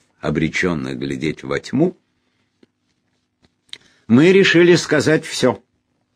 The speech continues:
хотя это вам ничего не даст. А теперь мы уйдем». И три старушки с грацией молодых кошек исчезли за дверью.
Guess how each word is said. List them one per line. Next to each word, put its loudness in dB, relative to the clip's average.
хотя -2
это 0
вам 2
ничего 4
не 4
даст. -8
А -2
теперь 0
мы 2
уйдем». 2
И -10
три -2
старушки -6
с -2
грацией -2
молодых -8
кошек -4
исчезли -8
за -8
дверью. -10